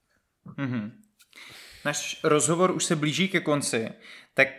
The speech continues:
ty jsi vlastně teďka dal jeden tip, eh,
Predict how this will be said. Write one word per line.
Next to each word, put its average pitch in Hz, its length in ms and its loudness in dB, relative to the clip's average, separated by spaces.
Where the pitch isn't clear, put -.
ty 156 100 2
jsi - 140 -4
vlastně 170 300 4
teďka 190 260 2
dal 160 280 10
jeden 143 640 2
tip, 135 300 4
eh, - 60 -14